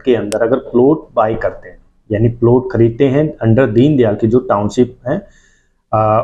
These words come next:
उसके अंदर अगर plot खरीदते हैं तो कितने time के बाद हम उस plot के ऊपर construction कर सकते हैं या कितने time तक उसको हम खाली रख सकते हैं। तो आज इस video में हम proper तरीके से समझने वाले हैं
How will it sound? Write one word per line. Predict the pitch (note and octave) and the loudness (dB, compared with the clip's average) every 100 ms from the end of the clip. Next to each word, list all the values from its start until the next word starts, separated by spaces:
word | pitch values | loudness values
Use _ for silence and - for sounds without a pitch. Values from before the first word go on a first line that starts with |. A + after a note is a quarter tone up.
| - | 0
उसके | D3+ - G3 | -2 -2 0
अंदर | F#3 E3 | 0 2
अगर | D#3 E3+ | 0 0
plot | - C3 D3 D3+ | 0 2 2 2
खरीदते | A2+ G#2+ A2 G#2 | 0 0 0 0
हैं | A2+ D3 D3+ | 2 0 0
तो | D#3+ - | -2 -2
कितने | B2 - C#3+ D#3 E3 D3 | -8 -2 0 2 2 0
time | C3+ B2 B2+ C3+ B2+ | -2 0 0 0 -2
के | - A#2+ G2 | 0 0 2
बाद | F#2+ F#2+ G#2 | 0 0 -2
हम | G#2 A2 A#2 A#2+ - _ _ - | -2 0 0 -2 -10 _ _ -2
उस | D#3+ - | -2 2
plot | C3 B2+ C3 | 2 2 2
के | |
ऊपर | A2+ A#2+ C3+ | 0 0 -2
construction | A#2 A#2 G#2+ C3 | -2 -2 -2 -2
कर | A#2+ G#2 | -2 -4
सकते | F#2+ - A#2 | -6 -2 0
हैं | D#3 | 4
या | F3 E3+ | 2 2
कितने | D#3 - F3 G3+ G3+ | -4 -2 2 2 0
time | C#3 B2 A#2 | -2 -2 -2
तक | A#2 - | -2 -2
उसको | A2 - B2 | -4 0 -2
हम | A2+ C3 C#3 | 0 -2 -2
खाली | A2 A2 A#2+ | -2 0 0
रख | G2 - | 0 -4
सकते | F2+ - - | -12 -16 -20
हैं। | _ _ _ _ _ _ _ - | _ _ _ _ _ _ _ 0
तो | |
आज | A#2+ C#3+ | 0 2
इस | D#3 C#3+ | 0 2
video | C3 C3+ C3+ | 4 4 4
में | C3 | 2
हम | B2+ B2 | 0 2
proper | A#2 A2+ A#2+ | 0 2 0
तरीके | A2+ A2+ A#2+ | 2 2 2
से | A2 A#2+ A#2 A#2+ - _ - | 2 2 2 0 -8 _ -2
समझने | A2 B2 C3+ C#3 | 0 2 0 0
वाले | A2 G#2 G#2 | 0 0 -2
हैं | A2 C#3 | -2 -4